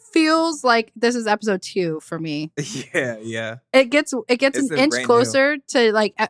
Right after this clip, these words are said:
Speaker 1: it's starting to feel like episode three, and then, like, sometimes I go back down. It feels like episode two, but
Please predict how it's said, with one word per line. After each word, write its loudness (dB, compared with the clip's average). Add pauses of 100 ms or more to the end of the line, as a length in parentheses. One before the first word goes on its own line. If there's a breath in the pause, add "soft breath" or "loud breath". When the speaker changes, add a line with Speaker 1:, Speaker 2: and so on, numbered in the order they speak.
Speaker 1:
it's -4
starting 0
to -10
feel -2
like -2
episode -6
three, -6
and -8
then, -8
like, -10
sometimes -10
I -6
go -6
back -4
down. -8
It -8
feels -8
like -4
episode -6
two, -4
but 2